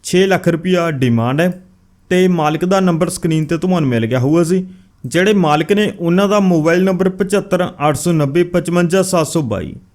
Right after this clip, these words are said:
ਇਹ ਮਾਲਕ ਦਾ ਨੰਬਰ ਹੈ ਜੀ। ਗੱਲ ਕਰ ਸਕਦੇ ਹੋ ਕਿਸੇ ਵੀ ਤਰ੍ਹਾਂ ਦੀ ਕੋਈ ਵੀ ਗੱਲ ਜੇ ਤੁਸੀਂ ਕਰਨਾ ਚਾਹੁੰਦੇ ਹੋ ਜੀ। ਬਾਕੀ ਵੀਡੀਓ ਤੁਸੀਂ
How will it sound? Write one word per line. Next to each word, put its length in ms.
ਇਹ 160
ਮਾਲਕ 360
ਦਾ 140
ਨੰਬਰ 260
ਹੈ 60
ਜੀ। 160
ਗੱਲ 240
ਕਰ 180
ਸਕਦੇ 300
ਹੋ 80
ਕਿਸੇ 280
ਵੀ 80
ਤਰ੍ਹਾਂ 260
ਦੀ 120
ਕੋਈ 280
ਵੀ 140
ਗੱਲ 280
ਜੇ 120
ਤੁਸੀਂ 280
ਕਰਨਾ 340
ਚਾਹੁੰਦੇ 280
ਹੋ 60
ਜੀ। 180
ਬਾਕੀ 260
ਵੀਡੀਓ 340
ਤੁਸੀਂ 340